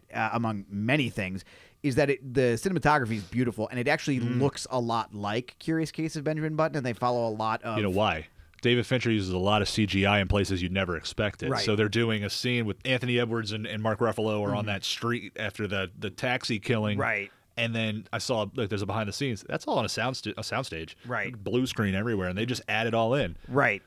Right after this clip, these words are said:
Speaker 2: But
Speaker 1: And
Speaker 2: it, but it, it brings continuity from one era of San Francisco into another. This, it, how many years does that movie span?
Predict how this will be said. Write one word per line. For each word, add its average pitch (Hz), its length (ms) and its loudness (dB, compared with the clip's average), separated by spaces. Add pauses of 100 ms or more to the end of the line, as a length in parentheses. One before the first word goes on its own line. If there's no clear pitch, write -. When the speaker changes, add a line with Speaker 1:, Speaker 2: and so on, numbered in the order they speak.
Speaker 2:
But 143 100 6
Speaker 1:
And 139 140 4
Speaker 2:
it, - 40 -4
but 147 100 4
it, 139 80 0 (100)
it 139 200 -2
brings 156 280 4
continuity 120 800 0 (160)
from 113 420 -2
one 104 420 0
era 123 260 4
of 110 180 -2
San 113 180 0
Francisco 101 640 0 (240)
into 110 340 0
another. 95 440 2
This, 110 200 -2
it, 123 240 -8
how 165 260 -2 (160)
many 147 220 0
years 131 360 2
does 113 120 -2
that 113 140 0
movie 113 200 0
span? 85 480 -6